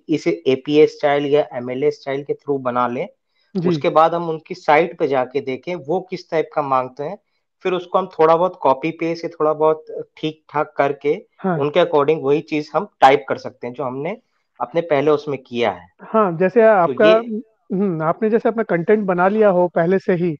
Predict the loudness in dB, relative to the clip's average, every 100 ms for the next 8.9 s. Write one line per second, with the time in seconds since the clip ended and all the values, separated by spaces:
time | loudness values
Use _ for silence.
0 | _ _ _ _ 0 2 0 -2 -2 0
1 | 2 2 0 2 2 4 2 0 2 0
2 | 2 2 4 4 4 2 2 2 2 0
3 | 0 0 0 -4 -8 _ _ _ -2 0
4 | 2 2 2 4 6 6 4 2 2 0
5 | 0 -2 -2 -2 -2 -2 -2 -2 -2 -4
6 | -8 _ _ _ _ _ _ 4 4 4
7 | 4 4 6 4 2 2 2 2 -2 -2
8 | -2 0 0 2 0 0 0 0 -2